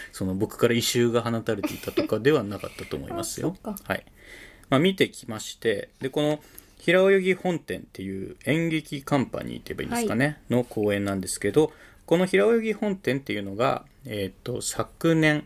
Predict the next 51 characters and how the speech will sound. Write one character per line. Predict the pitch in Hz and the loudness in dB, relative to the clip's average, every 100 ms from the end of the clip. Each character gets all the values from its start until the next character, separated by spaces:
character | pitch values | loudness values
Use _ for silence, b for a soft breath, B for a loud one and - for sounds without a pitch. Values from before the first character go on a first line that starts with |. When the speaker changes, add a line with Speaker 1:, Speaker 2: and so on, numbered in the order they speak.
| - 135 | -8 0
Speaker 1:
二 | 127 | 2
千 | 214 180 170 | 2 2 2
二 | 135 147 | 2 2
十 | 120 | 0
一 | 101 - 151 | -2 -4 -2
年 | 117 101 | 0 -2
の | 98 98 - | -2 -4 -2
末 | 143 | -2
に、 | 131 147 - - | 0 0 -2 -6
Speaker 2:
は | 254 | -6
い。 | 226 - | -6 -4
Speaker 1:
え | 110 104 101 101 101 104 104 | -2 0 2 2 2 0 2
ー、 | |
と | 180 214 | 4 4
あ | |
る | 127 | 4
演 | 117 127 | 0 -4
劇 | 131 139 | -6 -6
イ | 139 | -2
ベ | 131 | -2
ン | 104 | -2
ト | 101 107 | -6 0
を | 143 143 - _ - | 2 0 -4 _ -8
主 | 107 | -6
催 | - 104 95 | 0 0 0
さ | - | -2
れ | 92 | -2
て | - 98 | -4 -12
い | |
て、 | 92 - 135 - | -6 2 2 0
Speaker 2:
は | 269 | -10
い。 | 214 _ - | -12 _ -6
Speaker 1:
ま | - | -4
あ、 | |
オ | 107 | -2
ー | |
デ | - | -4
ィ | |
ト | - 107 | 0 0
リ | 95 | 0
ウ | |
ム | 92 | -8
っ | - | -14
て | - | -14
い | - | -8
う | |
ね、 | 120 147 - | -6 -6 -8
Speaker 2:
は | - 262 | -8 -4
い。 | |
Speaker 1:
は | |
い。 | - | -4